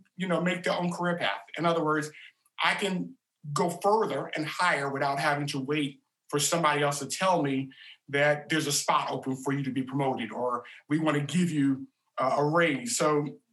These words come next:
I can chart my own career path. The other reason why people go into coaching, there's a demand for what you're selling. Let me tell you, there is absolutely, unequivocally a demand for what we do as coaches. I don't know anyone that's never been stuck before.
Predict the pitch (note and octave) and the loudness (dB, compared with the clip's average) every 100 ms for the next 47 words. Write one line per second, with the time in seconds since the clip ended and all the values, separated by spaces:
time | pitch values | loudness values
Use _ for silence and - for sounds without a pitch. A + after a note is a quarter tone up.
0 | _ - F3 F#3+ F3+ F#3+ F#3 F3 E3+ E3+ | _ -2 0 0 0 2 2 2 2 0
1 | D#3+ F#3 G#3 A#2+ A2 - D#3 F#3 F#3+ F#3 | -2 0 0 0 -2 -2 0 0 0 -2
2 | F3 E3 D#3 E3+ D3 D3+ D3 D3 D3 C#3 | 0 0 0 -2 -2 0 0 -2 -4 -4
3 | C#3 D#3 E3+ - _ _ _ _ _ - | -2 -2 -4 -10 _ _ _ _ _ -4
4 | D#3 F3 F3 D#3+ D3 D3+ D#3+ D#3+ E3 E3+ | 0 2 2 0 2 0 -2 -6 -2 0
5 | F#3+ - A#2+ - - - - D3 G3+ B3+ | 0 0 -2 -8 -18 -20 -6 0 2 2
6 | B3 G3+ D3 B2+ C3+ E3 E3 D3 - D#3+ | 4 2 2 0 -2 0 0 0 0 0
7 | G3+ - G3+ G3 C3 B2 C3 - _ - | 0 0 -2 -4 -4 -6 -6 -10 _ 2
8 | G3 A#3+ A#3+ B3 G#3 D#3 C3 B2+ B2 - | 4 4 0 0 2 0 -2 -6 -8 -14
9 | _ _ F3 D#3+ D#3+ E3 F3+ D#3+ C3+ C3+ | _ _ 0 2 2 2 2 2 0 -2
10 | - D3+ C#3+ C3 E3+ D3 D3 - B2+ - | -2 0 0 -2 0 0 0 -2 -4 -6
11 | A#2 - - - _ _ _ _ - D#3+ | -8 -10 -16 -20 _ _ _ _ -2 2
12 | F#3 G#3 G3+ F#3+ G#3+ G#3 F#3 D3+ - D3+ | 4 4 2 2 2 2 2 0 0 0
13 | D#3+ D3+ E3+ - C3 B2+ A#2 A#2+ A2+ | 0 -2 -2 -2 -4 -6 -10 -10 -10